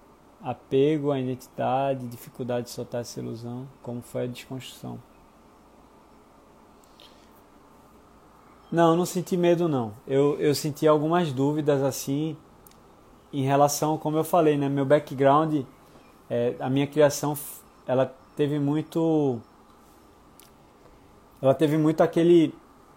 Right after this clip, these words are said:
aquela visão construída em torno de Jesus, que, que foi intitulado de cristianismo, né? É,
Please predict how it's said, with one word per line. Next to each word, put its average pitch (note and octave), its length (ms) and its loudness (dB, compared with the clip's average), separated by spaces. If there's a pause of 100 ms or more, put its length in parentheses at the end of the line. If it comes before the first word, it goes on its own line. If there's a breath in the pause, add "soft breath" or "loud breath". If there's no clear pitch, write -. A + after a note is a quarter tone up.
(120)
aquela D3+ 320 6
visão D3 300 0
construída D#3+ 560 -2
em E3+ 60 -2
torno C#3+ 260 -2
de C#3 80 -4
Jesus, C3+ 440 -4
que, D3+ 140 -10
que - 300 -20 (200)
foi C3+ 120 -2
intitulado B2+ 580 0
de A#2 100 -6
cristianismo, C3 840 -6 (600 soft breath)
né? B2 260 -4 (640)
É, A2+ 600 -2